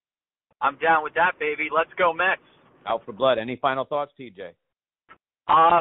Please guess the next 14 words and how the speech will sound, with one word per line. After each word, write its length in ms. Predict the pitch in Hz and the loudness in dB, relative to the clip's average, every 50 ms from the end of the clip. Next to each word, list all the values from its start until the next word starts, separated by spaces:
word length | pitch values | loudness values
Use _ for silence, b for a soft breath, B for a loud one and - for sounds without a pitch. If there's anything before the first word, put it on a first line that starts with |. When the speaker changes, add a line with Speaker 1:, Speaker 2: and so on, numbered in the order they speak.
| - - | 0 0
Speaker 1:
final 380 | 190 190 196 196 196 196 185 - - | 2 2 2 2 2 -2 -4 -4 -2
thought 320 | 202 196 196 196 196 190 - _ _ - _ _ _ _ | -2 0 0 2 0 -2 -2 _ _ -20 _ _ _ _
tonight 460 | - 185 185 185 190 196 202 202 196 185 | -10 -4 -2 0 0 0 0 -2 -4 -4
is, 300 | 170 170 165 160 156 - - 151 | -4 -2 -2 -2 -4 -4 -4 -2
uh, 480 | 156 147 147 147 151 147 147 147 139 - _ _ _ - | 2 4 4 4 6 4 4 2 0 -2 _ _ _ -4
I 100 | - 156 | -2 0
would 120 | 165 170 156 | 0 0 2
love 160 | 165 170 165 | 2 2 2
to 80 | _ _ _ - | _ _ _ -14
see 100 | 165 151 | -14 -8
Jeff 220 | - 151 156 156 - - | -4 -2 -2 -2 -2 -6
McNeil 380 | 151 - - 151 156 151 147 | -16 -14 -10 -6 -4 -4 -2
go 140 | - 143 139 135 _ - | 0 -2 -2 -2 _ -8
four 220 | 156 156 151 | -6 -4 -4